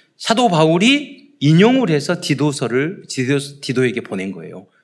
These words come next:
야, 너가 이런 현장에 있어. 에피메니데스라는 이 철학자가 과거에 수백 년 전부터 평가를 했어.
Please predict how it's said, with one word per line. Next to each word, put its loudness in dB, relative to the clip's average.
야, -4
너가 0
이런 0
현장에 -2
있어. -10
에피메니데스라는 0
이 -4
철학자가 -2
과거에 -2
수백 -2
년 2
전부터 -4
평가를 -2
했어. -8